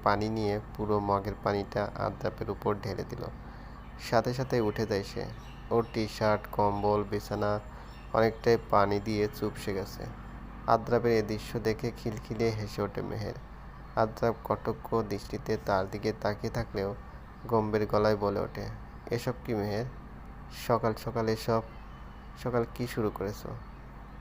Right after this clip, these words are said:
"যা করেছি ঠিক করেছি, আমায় রুমে নিয়ে আসার শাস্তি এটা।" আদ্রাপ শুধু পারছে না এই পাগলটার মাথা ফাটিয়ে দিতে। এত সহজে রাগে না সে,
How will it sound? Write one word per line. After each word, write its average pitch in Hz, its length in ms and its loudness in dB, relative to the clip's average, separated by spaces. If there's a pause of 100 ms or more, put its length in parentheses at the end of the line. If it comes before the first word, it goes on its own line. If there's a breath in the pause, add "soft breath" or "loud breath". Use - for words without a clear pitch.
(200)
"যা 110 140 8
করেছি 117 580 0 (220)
ঠিক - 220 -4
করেছি, 101 400 -6 (580)
আমায় 113 300 4 (160)
রুমে 113 280 2
নিয়ে 113 180 4
আসার 120 260 -2
শাস্তি 104 480 -2
এটা।" - 220 -4 (720)
আদ্রাপ 107 420 2 (120)
শুধু 113 220 0
পারছে 101 320 2
না 120 220 2
এই 101 140 0 (120)
পাগলটার 104 480 0
মাথা 113 320 2 (120)
ফাটিয়ে 104 300 -2
দিতে। 104 300 -6 (540 loud breath)
এত 117 200 0
সহজে 117 440 2
রাগে 101 300 4
না 101 120 -2
সে, 107 220 -8